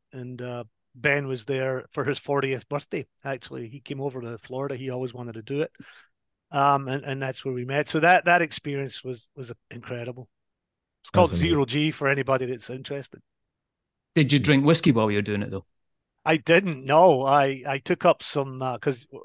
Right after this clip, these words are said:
Speaker 1: you do these little tricks. So I took up some Skittles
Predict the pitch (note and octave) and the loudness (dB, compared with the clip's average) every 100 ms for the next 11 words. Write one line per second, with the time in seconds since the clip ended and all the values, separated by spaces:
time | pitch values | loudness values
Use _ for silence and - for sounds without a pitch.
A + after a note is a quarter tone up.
0 | C3 D#3 C3+ C#3+ C3+ B2+ C3 C3+ B2+ A#2+ | -16 -14 -8 -6 -6 -8 -10 -6 -6 -6
1 | - _ - - B2 - D3+ B2+ - - | -10 _ -12 -8 -8 -6 -6 -6 -6 -6
2 | C3 - A#2+ - C#3 C#3+ C#3 | -6 -6 -8 -4 -2 -2 -4